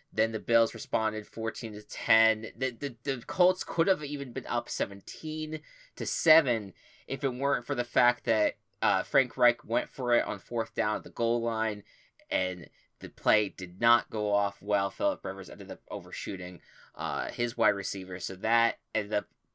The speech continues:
that ended up not working out for them. The Bills ended up very nicely moving, uh, the ball down the field and scoring a touchdown in a ninety-six yard drive that took one minute and thirty-two seconds. Uh, that's how the second h-,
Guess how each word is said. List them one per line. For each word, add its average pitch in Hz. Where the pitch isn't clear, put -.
that 110
ended 107
up 104
not 95
working 104
out 104
for -
them. 101
The 95
Bills 101
ended 95
up 95
very 107
nicely 98
moving, 92
uh, 90
the -
ball 101
down 98
the 92
field 90
and -
scoring 95
a 90
touchdown 90
in 101
a 92
ninety-six 127
yard 110
drive 95
that 92
took -
one 101
minute 98
and 90
thirty-two 92
seconds. 78
Uh, 90
that's 104
how 101
the 92
second 98
h-, 101